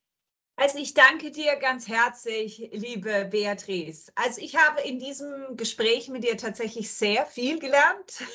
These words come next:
<laughs> über Future Shaping, Future Thinking. Ich finde es sehr spannend, wie ihr eigentlich sehr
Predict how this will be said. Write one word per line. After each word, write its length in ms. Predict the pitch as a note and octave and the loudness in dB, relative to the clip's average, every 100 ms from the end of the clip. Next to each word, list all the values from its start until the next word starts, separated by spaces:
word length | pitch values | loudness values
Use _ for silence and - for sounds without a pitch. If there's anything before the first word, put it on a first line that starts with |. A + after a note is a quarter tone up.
| - | -2
<laughs> 560 | - - - - - | -2 -4 -16 -16 -10
über 460 | - D4 D4 C#4 B3+ | 2 4 6 6 6
Future 520 | - B3+ C#4+ - D4 A3+ | 0 -8 -8 -8 -10 -8
Shaping, 760 | - A3+ C4 - D#4 C#4 C#4 | 0 2 0 -2 -8 -6 -8
Future 600 | C#4 - B3 C4+ - B3 | -10 -8 -6 -4 -2 -2
Thinking. 600 | - A#3+ B3 D#4 C#4+ C#4+ D4+ _ _ _ _ _ _ _ - - - | 2 2 2 -6 -6 -8 -12 _ _ _ _ _ _ _ -20 -16 -6
Ich 140 | A3 | -4
finde 180 | D#4+ C#4 | -2 -4
es 100 | - | 4
sehr 180 | D4 D4+ | 4 4
spannend, 680 | - B3 B3+ B3 G3+ F#3 | 6 8 8 4 0 -2
wie 140 | F3+ G#3+ | -6 -6
ihr 300 | A#3 C4+ C#4 - | 0 6 6 6
eigentlich 580 | G#3 A#3+ C4+ C4 B3 A#3+ | 4 2 0 -4 -10 -12
sehr 720 | - A#3 A#3+ C4+ C#4+ C#4 C#4 | -2 4 6 8 8 8 6